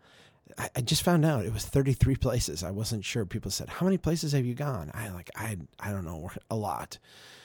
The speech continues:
Uh, since the book, Strong Towns, A Bottom-Up Revolution to Rebuild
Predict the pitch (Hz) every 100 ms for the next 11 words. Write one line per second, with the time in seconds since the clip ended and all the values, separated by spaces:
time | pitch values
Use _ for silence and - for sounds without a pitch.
0 | - _ 120 95 - 139 - 135 147 180
1 | - - - - 147 147 139 135 139 107
2 | 107 117 123 127 110 120 117 107 110 107
3 | 104 101 - 95 107 98 104 101 95